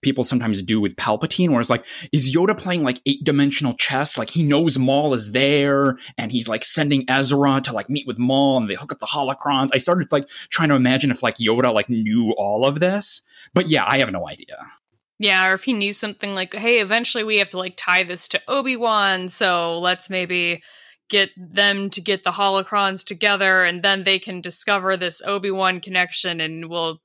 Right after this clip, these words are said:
Speaker 2: then we get, you know, the Twin Sons episode," and I don't know. I, it's a good question, but I,
Speaker 1: Yeah.
Speaker 2: um, I never gave it much thought, actually, so that,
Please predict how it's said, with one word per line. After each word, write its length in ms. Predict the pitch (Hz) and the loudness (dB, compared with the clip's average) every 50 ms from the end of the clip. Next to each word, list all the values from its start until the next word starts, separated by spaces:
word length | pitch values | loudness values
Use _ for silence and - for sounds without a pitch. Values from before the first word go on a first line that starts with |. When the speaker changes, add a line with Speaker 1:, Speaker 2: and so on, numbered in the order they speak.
| _ _ | _ _
Speaker 2:
then 220 | 208 214 220 208 | 0 0 0 -2
we 100 | 190 185 | -4 -4
get, 280 | - 202 196 185 175 - _ | 0 2 2 2 2 -2 _
you 120 | - 185 | -4 -2
know, 320 | 165 147 139 143 156 175 _ | 0 0 -2 -2 -4 -8 _
the 280 | - 170 160 147 143 143 135 - | -2 -2 0 0 -2 -4 -6 -8
Twin 260 | - 247 233 226 220 | -6 -4 -4 -4 -4
Sons 320 | - - 247 254 240 196 | 0 0 0 0 0 0
episode," 640 | 185 170 - 175 170 - 185 170 165 160 139 139 143 | -2 -2 -2 -8 -8 -4 0 0 0 0 -2 -2 -4
and 320 | 147 147 143 139 147 165 165 _ _ _ - - - - - _ | -6 -6 -6 -8 -14 -16 -18 _ _ _ -20 -20 -20 -20 -6 _
I 80 | - 185 | 0 2
don't 160 | 180 165 151 | 2 2 0
know. 180 | 131 92 - - _ _ _ - | -2 -4 -6 -10 _ _ _ 0
I, 120 | - 196 180 | 2 2 4
it's 280 | - 208 214 202 - | 4 2 2 2 -2
a 40 | 240 | -4
good 180 | 185 202 185 - | -6 -6 -6 -4
question, 560 | - 180 160 - - - 147 139 147 160 156 _ | -4 -4 -2 -2 -6 -8 -8 -10 -12 -16 -6 _
but 200 | 180 170 156 147 - | -2 0 0 -2 -2
I, 120 | - 175 180 | 0 0 2
Speaker 1:
Yeah. 260 | 180 180 175 170 165 | 2 2 0 0 -2
Speaker 2:
um, 140 | 165 165 165 _ _ _ _ - | -4 -8 -12 _ _ _ _ -2
I 80 | - 214 | 0 0
never 180 | 240 339 440 427 | 0 0 -2 0
gave 180 | 294 392 440 | 0 0 0
it 80 | 381 208 | 0 -4
much 180 | 202 190 - - | -4 -4 -6 -2
thought, 320 | - 220 247 - - - | 0 0 2 2 0 0
actually, 460 | 139 131 - - - 190 170 170 175 | -4 -6 -6 -6 -6 -4 -4 -4 -4
so 100 | 170 - | -6 -8
that, 160 | 220 226 240 | -8 -8 -8